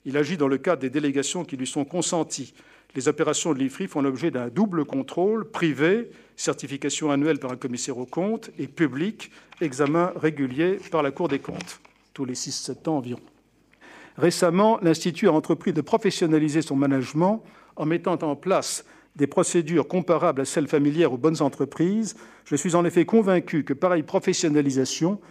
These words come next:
est une condition nécessaire, ce qui ne veut pas dire suffisante, pour assurer la pérennité de l'Institut. L'action du conseil d'administration est complétée par un conseil stratégique à l'interface avec la direction générale, qui se penche plus particulièrement sur les différents aspects de la politique de recherche.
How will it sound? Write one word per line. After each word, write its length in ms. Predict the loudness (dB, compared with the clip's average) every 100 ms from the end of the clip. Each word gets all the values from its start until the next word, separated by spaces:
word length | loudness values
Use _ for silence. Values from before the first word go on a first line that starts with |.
| -16 -8
est 160 | -2
une 120 | 0 4
condition 420 | 2 2 2 4
nécessaire, 640 | 4 2 -4 0 2 2
ce 100 | 0
qui 140 | -4 -2
ne 40 |
veut 80 | -2
pas 140 | -2
dire 160 | -6 -6
suffisante, 760 | -10 -8 -6 -2 -2 -4 -8 -18 -20 -16
pour 160 | -8 -4
assurer 420 | -4 -2 -2 0
la 120 | -2
pérennité 960 | -6 -4 -2 -2 -4 -2 0 0 -2 -10
de 120 | -4
l'Institut. 540 | 0 0 -4 -12 -14 -20 _ -20 -20 -20 -6
L'action 320 | -6 -2 -2
du 100 | 0
conseil 320 | 0 0 2 2
d'administration 680 | 2 2 0 -2 -4 0 0
est 60 |
complétée 420 | 0 -2 -4 -4
par 120 | -4 -4
un 80 |
conseil 360 | -2 -4 -2 -4
stratégique 580 | -4 -8 -6 -6 -6 -4
à 60 |
l'interface 580 | -4 -2 -4 -2 -2 -2
avec 160 | -6 -8
la 60 |
direction 380 | -8 -6 -6 -8
générale, 580 | -8 -10 -8 -4 -4 -6 -12 -20 _ -12
qui 120 | -8
se 120 | -4
penche 420 | 0 0 0 -4
plus 120 | -6
particulièrement 800 | -4 -4 -4 -8 -8 -6 -2 -2
sur 180 | -4 -8
les 80 | -10
différents 420 | -10 -4 -4 -4
aspects 280 | -6 -4 -4
de 100 | -4
la 60 |
politique 420 | -6 -8 -8 -10 -10
de 80 |
recherche. 540 | -10 -8 -12 -14 -16